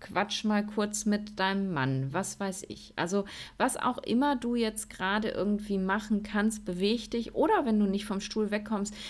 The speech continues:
dann streck dich einmal. Streck die Arme feste nach oben, nach, mach dich richtig lang und öffne so den Brustkorb. Und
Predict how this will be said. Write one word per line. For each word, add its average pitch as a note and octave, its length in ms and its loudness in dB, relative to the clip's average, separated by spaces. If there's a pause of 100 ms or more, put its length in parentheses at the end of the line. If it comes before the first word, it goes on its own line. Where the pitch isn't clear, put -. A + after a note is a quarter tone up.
(140)
dann G3+ 180 2
streck A#3+ 360 -2
dich A3 220 -4
einmal. - 320 -10
Streck A3+ 300 -2
die - 180 -4
Arme B3+ 500 2
feste B3 540 -4
nach A3 280 -2
oben, B3 600 0 (300)
nach, A#3 240 0
mach B3 160 2
dich A#3+ 240 -8
richtig B3 380 -4
lang A3 420 0
und F#3 140 -2
öffne A#3 300 -2
so A3 120 -2
den G#3 160 -2
Brustkorb. B3 840 -6
Und G#3 220 -2